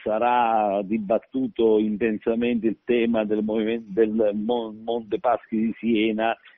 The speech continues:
sarà strumentalizzato contro il P D, eh, ci sarà, ci, ci, ci si farà la campagna elettorale perché le difficoltà del Monte Paschi possono portare, eh, a, a, a decisioni che riguardano,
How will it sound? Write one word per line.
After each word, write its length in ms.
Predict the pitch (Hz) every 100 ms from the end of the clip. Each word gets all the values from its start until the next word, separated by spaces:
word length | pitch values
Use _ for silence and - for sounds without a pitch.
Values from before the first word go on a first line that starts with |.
| _
sarà 280 | - 117 123
strumentalizzato 1120 | - 123 120 113 110 110 104 90 117 113 101
contro 600 | 92 110 107 104 110 107
il 100 | 104 -
P 140 | 117
D, 500 | 101 107 113 107 104 - - -
eh, 260 | 117 113 104
ci 140 | - 120
sarà, 280 | 127 120 110
ci, 220 | - 120 -
ci, 200 | 127 113
ci 140 | - 127
si 140 | 117
farà 320 | 110 117 120
la 100 | 120
campagna 600 | 110 110 101 110 120 120
elettorale 800 | 117 110 - 104 113 127 113 110
perché 400 | 104 104 - 117 101 - - -
le 100 | 117
difficoltà 640 | 110 - 110 110 104 120
del 180 | 113 113
Monte 300 | 110 107 101
Paschi 440 | 90 127 107 _ 110
possono 440 | 110 104 - 113
portare, 680 | 107 110 _ 120 120 110 104 _ - _
eh, 260 | - 104 107
a, 320 | 101 95 95
a, 380 | - 98 92 64
a 40 | 98
decisioni 920 | 101 110 - 101 - 101 127 131 107
che 100 | 98
riguardano, 1400 | 107 104 107 117 120 98 104 104 98 101 98 92 95